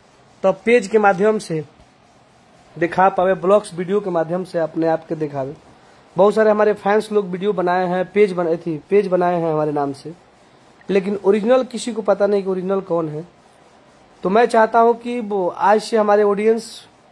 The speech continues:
कुछ ही लोग जान जाए कि मेरा original page कौन है। सबको प्यार भरा नमस्कार बा हमरा तरफ से। विनीत कुमार यादव जी मुझे देख रहे हैं कि आपको मैं बहुत ज़्यादा पसंद करता हूँ।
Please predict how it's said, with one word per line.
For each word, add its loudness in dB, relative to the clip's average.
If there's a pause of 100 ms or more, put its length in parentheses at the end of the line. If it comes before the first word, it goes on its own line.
(140)
कुछ -8
ही -2
लोग 6
जान 4
जाए 0 (380)
कि -6
मेरा 2
original 0 (180)
page 0
कौन -2
है। -8 (560)
सबको 2
प्यार 2
भरा 0
नमस्कार 0
बा 0
हमरा -4
तरफ -8
से। -12 (2000)
विनीत 0
कुमार 4
यादव 4
जी -4
मुझे -4
देख -6
रहे -4
हैं -4
कि -8
आपको -2
मैं -4
बहुत -6
ज़्यादा -2
पसंद -10
करता -10
हूँ। -12